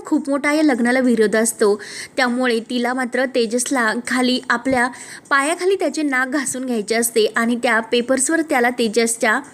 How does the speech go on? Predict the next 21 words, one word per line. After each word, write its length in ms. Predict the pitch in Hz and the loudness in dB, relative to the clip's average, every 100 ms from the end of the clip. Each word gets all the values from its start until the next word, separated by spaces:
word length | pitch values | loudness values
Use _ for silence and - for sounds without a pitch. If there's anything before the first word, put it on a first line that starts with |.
| - - | -16 -4
सह्या 340 | 247 302 294 370 | 2 4 4 2
करण्यासाठी 600 | 359 302 302 311 294 339 | 2 2 2 2 2 2
भाग 240 | 330 247 | 2 -2
पाडायचे 480 | 240 254 220 220 254 | -2 -2 0 0 2
असते. 440 | 247 247 226 226 - | 0 2 2 2 0
म्हणून 320 | 254 262 285 | 0 2 2
गायत्री 420 | 269 233 226 277 | 2 0 0 0
ही 120 | 285 | 2
तेजसचा 480 | 320 285 240 254 294 | 2 2 0 0 0
कायम 400 | 285 247 233 233 302 - - - | 0 0 2 2 0 -6 -18 -4
रागराग 400 | 240 226 220 254 | 0 0 0 -2
करत 300 | 254 214 208 | -2 -2 -2
असते 340 | 226 220 220 - | -4 -2 -2 -2
आणि 140 | 240 262 | -4 -4
तात्यांनी 520 | 262 233 226 277 302 | -2 -2 0 0 2
सुद्धा 240 | 302 220 | 0 2
या 120 | 240 254 | 2 2
लग्नासाठी 540 | 233 220 240 240 277 294 | 2 0 0 -2 -2 -2
खूप 220 | 269 - | -2 0
मोठा 300 | 233 233 226 294 - - - | -2 2 0 -2 -14 -12 0
विरोध 300 | 285 302 359 | 4 6 4